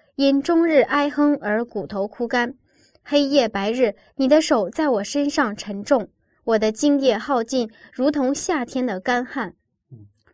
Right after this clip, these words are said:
Speaker 2: 这大卫在说呀，“我闭口不认罪的时候，终日哀哼而骨头枯干。”
Speaker 1: 嗯。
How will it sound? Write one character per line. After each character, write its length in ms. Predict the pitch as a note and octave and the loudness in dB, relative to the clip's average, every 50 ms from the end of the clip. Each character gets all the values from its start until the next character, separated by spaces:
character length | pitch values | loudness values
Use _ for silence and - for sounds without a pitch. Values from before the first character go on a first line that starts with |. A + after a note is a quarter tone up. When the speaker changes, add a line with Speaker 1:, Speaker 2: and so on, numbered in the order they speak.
| _ _ _ _ _ _ _ _ _ _ _ _ _ _ _ _ | _ _ _ _ _ _ _ _ _ _ _ _ _ _ _ _
Speaker 2:
这 160 | - - A3+ | -2 0 0
大 160 | - A3+ G#3 G#3+ | 4 4 6 6
卫 100 | G#3+ G#3 | 6 4
在 180 | F#3+ G3+ F#3+ E3 | 4 4 2 2
说 140 | C3+ D#3+ | 2 0
呀 200 | D#3+ C#3+ - - - | 0 0 -2 -4 -8
，“我 200 | - C#3 D#3 D#3 | -8 -6 -6 -6
闭 260 | D3+ D3+ - C4+ C4+ | -6 -4 0 0 0
口 180 | - G3 G3+ F#3+ | 2 2 0 -2
不 220 | D3+ - C#3+ D3+ | -2 -4 -6 -2
认 240 | D#3+ G#3+ A#3+ A3+ F#3 | 4 4 4 4 4
罪 160 | D3+ F3 D#3 | -2 -2 -4
的 100 | A#2 A#2 | -4 -4
时 160 | A2 - - | -10 -14 -18
候， 220 | C#2 - - _ _ _ _ _ _ _ _ _ _ _ _ _ _ _ _ _ _ _ _ _ _ _ _ _ _ - | -20 -20 -20 _ _ _ _ _ _ _ _ _ _ _ _ _ _ _ _ _ _ _ _ _ _ _ _ _ _ -2
终 240 | - F3 E3 E3 D#3 | 0 2 4 4 4
日 60 | D#3+ | 4
哀 260 | D#3+ E3 E3 D#3+ D3+ | 4 2 2 0 2
哼 160 | C#3 C#3 D3 | 2 2 0
而 120 | C3+ B2+ A#2 | 0 -2 -4
骨 160 | A#2+ A#2+ A2+ | -6 -8 -10
头 160 | - B2+ A#2 | -6 -6 -8
枯 200 | A2+ - - B2 | -8 -8 -12 -12
干。” 260 | A2 A#2 B2+ C3+ C#3+ _ _ - | -12 -12 -14 -14 -18 _ _ -8
Speaker 1:
嗯。 260 | A#3+ A#3 G#3+ G#3 | -8 -8 -8 -8